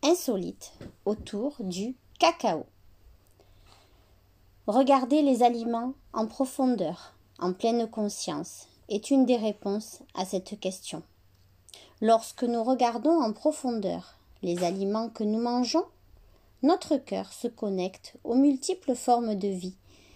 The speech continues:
qui sont chaque jour sacrifiées pour mettre nos vies dans l'abondance. Comment payer en retour ces vies sacrifiées ? Simplement en étant présent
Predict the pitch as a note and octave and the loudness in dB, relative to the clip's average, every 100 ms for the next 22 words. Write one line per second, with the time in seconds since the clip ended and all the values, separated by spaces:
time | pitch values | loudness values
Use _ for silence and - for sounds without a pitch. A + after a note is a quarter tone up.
0 | - - - A#3+ B3+ B3 - G4 D#4 C4+ | -20 -10 -6 -2 -2 0 0 0 2 2
1 | A#3+ B3+ C4+ B3+ G#3 F#3 - F#3 - _ | 0 -4 -4 -4 -6 -10 -8 -8 -10 _
2 | _ - A3 A3+ A#3+ - A#3 A3 G#3+ G3+ | _ -2 0 2 0 -2 -2 0 -2 -4
3 | A3 G#3 F#3+ G3 F#3 F#3 E3+ D3+ - - | -4 -2 -2 -2 -2 -2 -2 -6 -12 -18
4 | - _ _ - - - - _ B3+ B3 | -20 _ _ -20 -20 -20 -20 _ 2 4
5 | A#3 A3+ A#3+ A3 G#3+ G3+ G#3+ G#3+ A#3 A3 | 2 2 2 2 0 0 -2 -4 -8 -8
6 | - G#3 G#3 - G#3 - G#3+ - G3+ G#3 | -6 -4 -4 -4 -4 -6 -10 -8 -8 -8
7 | _ _ _ _ _ - - - - A3 | _ _ _ _ _ -20 -20 -14 -2 0
8 | A3 A#3+ A3+ A3+ A3+ A3+ A3 A3 A3+ F#3+ | 2 0 0 0 -2 -2 -4 -4 -4 -4
9 | F3+ | -6